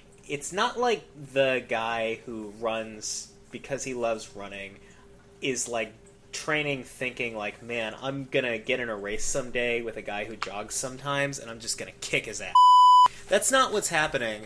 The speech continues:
Um, and so he just enjoys different aspects of it than guy one does. Guy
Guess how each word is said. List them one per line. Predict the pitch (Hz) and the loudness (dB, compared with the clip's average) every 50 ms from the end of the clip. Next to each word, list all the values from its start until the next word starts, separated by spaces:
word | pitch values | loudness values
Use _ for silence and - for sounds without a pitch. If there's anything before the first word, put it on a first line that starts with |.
| 117 | -8
Um, | - 139 143 139 135 135 135 135 - 147 | -4 -2 -2 0 0 -2 -6 -8 -8 -6
and | 147 147 143 143 | -6 -4 -2 0
so | - - - 185 170 170 170 165 160 - - - - - - - - - - - - - - - | 0 2 2 2 2 2 0 -2 -2 -6 -12 -18 -18 -18 -20 -20 -20 -20 -20 -20 -20 -20 -20 -12
he | - - 220 202 | -6 -4 -2 2
just | 262 294 - - | 2 2 2 2
enjoys | 311 269 220 247 247 247 247 226 - | 0 0 2 4 4 4 4 4 2
different | - 175 175 - - 180 160 - - | 0 -2 0 0 0 -2 -4 -4 -6
aspects | 127 127 131 - - - - 127 113 - - - | -6 -4 0 0 0 2 2 0 0 -2 -2 -4
of | 120 104 101 | -4 -4 -4
it | 98 95 - - | -4 -6 -8 -8
than | 131 123 113 110 | -10 -10 -8 -6
guy | 107 117 113 110 | -2 0 0 0
one | 107 101 104 104 101 101 | 0 -2 -6 -8 -8 -8
does. | 104 98 95 107 - | -8 -6 -6 -4 -2
Guy | - 156 190 | 2 4 4